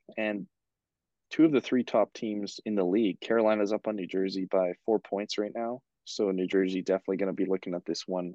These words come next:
as a big one to try and catch them, win the division. And Carolina, they've been so hot right now. They're just, they just wanna keep on winning. So, uh, yeah,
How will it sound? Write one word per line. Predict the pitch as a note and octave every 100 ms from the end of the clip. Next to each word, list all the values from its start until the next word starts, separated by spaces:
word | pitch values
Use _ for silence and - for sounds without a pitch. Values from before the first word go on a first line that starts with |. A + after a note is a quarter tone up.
| F#2
as | E2+
a |
big | F2 F#2
one | F#2 F2+
to | - F2 - _ _ _ _ _ _ _ _ -
try | - G2+
and | F#2+
catch | G2 G2
them, | - G2+
win | G2+ G2
the |
division. | F#2 F2+ G2 G#2+ B2 C3
And | G#2 F2+
Carolina, | - G#2+ G2 G2 G2+
they've | F#2 G2
been | G2+ F2+ - - _ _ _ _ _ _ -
so | - A#2
hot | G#2+ A2
right | A#2+ A#2+
now. | A#2+ A#2+
They're | G2+
just, | - - - _ -
they | E2
just | F2 -
wanna | F#2+
keep | F#2 F#2+ -
on | E2+
winning. | F2+ F#2 D#2+ -
So, | - F#2 F2 F2 E2
uh, | - _ _ _ _ _ _ _ _ _ _ _ _ _ _ _ _ _ _ _ _ _ _
yeah, | A2+ A2